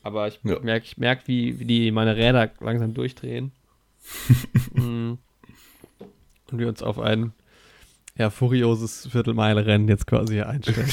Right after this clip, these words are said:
Speaker 2: <laughs> Genau, das ist unser Viertelmeile-Rennen.
Speaker 1: Ja.
Speaker 2: Ja. Ich war noch zwei andere Male im Kino, aber ich glaub, davon werde ich im nächsten Podcast erzählen.
Speaker 1: Ja, ähm,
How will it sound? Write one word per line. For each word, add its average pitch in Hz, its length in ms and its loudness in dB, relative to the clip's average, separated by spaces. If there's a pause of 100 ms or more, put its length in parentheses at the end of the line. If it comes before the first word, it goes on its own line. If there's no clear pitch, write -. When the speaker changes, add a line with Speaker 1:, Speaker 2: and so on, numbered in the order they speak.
(180)
Speaker 2:
<laughs> - 320 -4
Genau, 101 420 -4
das - 240 -8
ist - 60 -8
unser 69 280 -4
Viertelmeile-Rennen. - 920 -6 (100)
Speaker 1:
Ja. 110 220 -2 (260)
Speaker 2:
Ja. - 220 -2 (580)
Ich - 120 -16
war 92 120 4
noch 110 100 4
zwei - 280 6
andere 117 280 6
Male 73 280 2
im 82 120 0
Kino, 92 360 -2
aber 87 140 0
ich - 120 -4
glaub, - 200 0
davon - 320 -2
werde 87 140 4
ich - 120 -4
im - 80 -4
nächsten - 340 -4
Podcast - 520 -4
erzählen. 78 440 -2 (580)
Speaker 1:
Ja, 143 380 6 (300)
ähm, 135 340 4